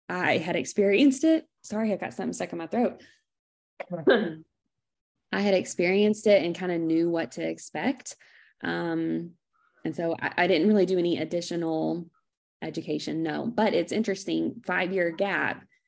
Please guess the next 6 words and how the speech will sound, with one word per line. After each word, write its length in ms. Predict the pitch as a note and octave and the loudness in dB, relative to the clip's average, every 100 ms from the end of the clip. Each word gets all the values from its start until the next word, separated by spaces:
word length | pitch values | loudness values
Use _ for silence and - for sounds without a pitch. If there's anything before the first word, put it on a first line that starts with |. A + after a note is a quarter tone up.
| _ _ _ - | _ _ _ -10
um, 640 | E3+ E3+ D#3+ D#3+ D#3+ D#3+ - _ _ | -4 -2 0 0 -2 -4 -10 _ _
the 100 | F#3 | 2
differences 760 | F#3 F#3 E3 E3+ E3 D#3 D#3+ D#3+ | 4 4 2 0 -2 -2 -2 -6
in 320 | E3 D#3+ D#3+ | -6 -4 -4
hospital 460 | D#3 E3 - E3 E3+ | -6 -8 -6 -4 -4
procedures, 960 | E3+ D#3+ E3 D#3+ D#3+ D#3 D#3 D#3 D#3+ | -4 -6 -4 -4 -2 -2 0 0 -2